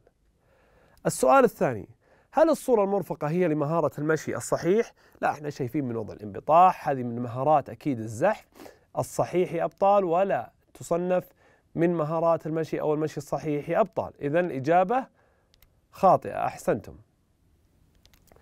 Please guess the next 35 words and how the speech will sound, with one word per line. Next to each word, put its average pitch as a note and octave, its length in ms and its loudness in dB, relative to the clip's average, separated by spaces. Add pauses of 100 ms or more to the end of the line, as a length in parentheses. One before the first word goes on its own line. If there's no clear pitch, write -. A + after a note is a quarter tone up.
(680)
أكيد D3+ 300 4
من A#2 100 2
التوصيات D#3 720 2
نحاول C#3+ 320 -4
تطبيق B2+ 380 -8
ما A#2+ 120 -2
تعلمنا B2 500 -4
من G#2+ 100 -8
خلال A#2+ 280 -6
المشي A#2 340 -8
بشكل B2 380 -8
صحيح E3 440 -2
والنظر E3 320 -2
للأمام C#3+ 560 -2
ومحاولة D3+ 440 -4
تطبيق D#3 460 -6
وتعديل D3 420 -2
بعض B2+ 200 -4
الأخطاء D3+ 540 2
في C#3+ 160 -6
طريقة C#3+ 400 -2 (120)
المشي. D3+ 320 -2
إذا G#2+ 260 -6
كنت F3 320 2
ممن C3+ 220 -2
يمشون D3+ 360 -4
بشكل D3+ 340 -6
خاطئ G#3 280 0
يا G#3+ 100 0
بطل، A3+ 280 -2 (360)
يجب A#2+ 300 -6
عليك D#3+ 480 -4
أن A#2 120 -8
تتعلم C3 440 -4
كيفية B2 420 -8